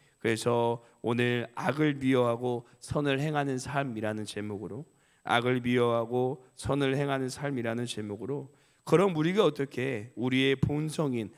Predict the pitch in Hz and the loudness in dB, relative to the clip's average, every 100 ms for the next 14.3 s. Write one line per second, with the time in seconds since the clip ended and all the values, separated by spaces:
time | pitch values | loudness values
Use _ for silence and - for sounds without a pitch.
0 | - - 117 135 165 165 165 139 117 - | -18 -6 -4 0 2 2 0 0 -2 -6
1 | 98 92 _ _ _ _ _ _ - - | -12 -16 _ _ _ _ _ _ -10 0
2 | 180 180 180 180 175 180 170 143 151 143 | 4 4 4 2 2 -2 -2 0 0 -2
3 | - - - - 190 185 180 202 190 185 | -6 -18 -8 0 2 2 0 0 0 0
4 | - 147 143 - 147 139 135 139 143 123 | -2 -4 -2 -2 -2 -4 -2 -2 0 0
5 | 123 - 120 - - - 113 110 - _ | -4 -8 -12 -14 -14 -8 -6 -6 -14 _
6 | - 123 123 120 127 127 123 117 113 120 | -10 -6 0 0 2 0 2 0 -2 -4
7 | 120 113 - 135 107 90 113 160 - _ | -6 -6 -6 -4 -4 -8 -8 -10 -12 _
8 | _ _ - - 185 196 156 107 - - | _ _ -6 -2 0 2 2 0 -4 -16
9 | - - 120 120 127 104 85 _ _ 120 | -20 -8 -4 -2 0 -2 -6 _ _ -4
10 | 147 156 123 87 - _ 113 - 120 113 | 0 0 0 -4 -12 _ -12 -4 -2 0
11 | 107 117 120 113 131 135 131 117 107 - | -2 -4 -2 -2 0 -2 -2 -2 -4 -6
12 | - 95 90 - _ - 127 127 107 95 | -6 -6 -6 -10 _ -8 -2 -2 -2 -6
13 | 90 - - _ _ _ - 131 139 - | -10 -14 -20 _ _ _ -2 2 2 2
14 | 139 135 131 | 2 0 -4